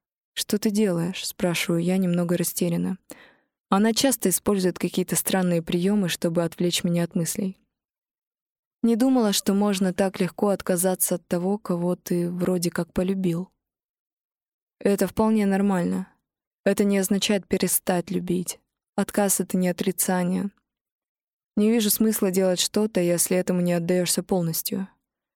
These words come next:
Если ты мне лгала, и у тебя есть кто-то, я теряюсь. Знаешь, я вижу твою реакцию и понимаю, что от тебя нет никакой отдачи.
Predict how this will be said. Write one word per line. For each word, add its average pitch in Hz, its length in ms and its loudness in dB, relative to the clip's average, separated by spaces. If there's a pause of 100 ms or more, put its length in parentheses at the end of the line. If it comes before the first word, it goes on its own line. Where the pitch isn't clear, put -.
(180)
Если 208 360 2
ты 196 140 0
мне 185 160 2
лгала, 175 580 0 (280)
и 185 120 2
у - 20 0
тебя 175 280 0
есть 175 320 0
кто-то, 185 560 -2 (420)
я 175 180 0
теряюсь. 180 560 -6 (1160)
Знаешь, 202 580 0 (300)
я 190 180 2
вижу 196 280 2
твою 180 240 2
реакцию 190 480 2
и - 20 -4
понимаю, 190 460 2
что - 360 0
от - 160 -4
тебя 180 280 0
нет 180 260 0
никакой 180 460 0
отдачи. 175 520 -4